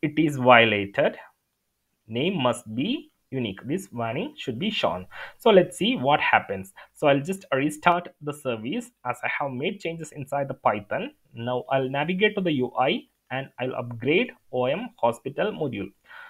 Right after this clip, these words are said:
So from here, I'll upgrade O M hospital module. So you can see the module has been upgraded. Now I'll come to the configuration,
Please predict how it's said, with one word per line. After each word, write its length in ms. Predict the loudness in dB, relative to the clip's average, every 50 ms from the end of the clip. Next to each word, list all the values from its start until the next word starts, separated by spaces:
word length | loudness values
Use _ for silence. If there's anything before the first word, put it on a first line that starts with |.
| -20 _ _ _
So 180 | -4 -4 -4
from 200 | -2 -2 -4 -4
here, 320 | -4 -2 2 2 2 2 2 -2
I'll 120 | -2 0 0
upgrade 520 | -2 -4 -4 -4 0 2 2 2 2 0 -4 -10 -16 -20 _ _
O 120 | 0 2 2
M 220 | 2 0 -4 -6
hospital 580 | -6 -4 -4 -4 -4 -4 -6 -8 -6 -6 -6 -4
module. 540 | -4 -4 -4 -4 -4 -4 -4 -4 -4 -4 -6 -8 _ _ _ _ _ -20 -20 -20 -20 -20 _ _
So 120 | 2 4
you 140 | 4 4 4
can 240 | 2 2 2 2 -2
see 300 | -2 -2 -2 -2 -2 -6
the 160 | -2 -2 0
module 240 | 2 2 2 2 2
has 320 | 4 6 6 4 4 2
been 240 | 0 -2 -2 -2 -2 -2 -4
upgraded. 520 | -4 -4 0 0 0 0 2 2 2 0 0 -8 _ -20 -20 _ _
Now 140 | 4 8 8
I'll 160 | 8 8 8
come 180 | 6 4 4 4
to 80 | 2 0
the 60 | 2
configuration, 840 | 2 0 0 0 -4 -2 0 2 2 2 0 0 -2 -4 -4 -4 -6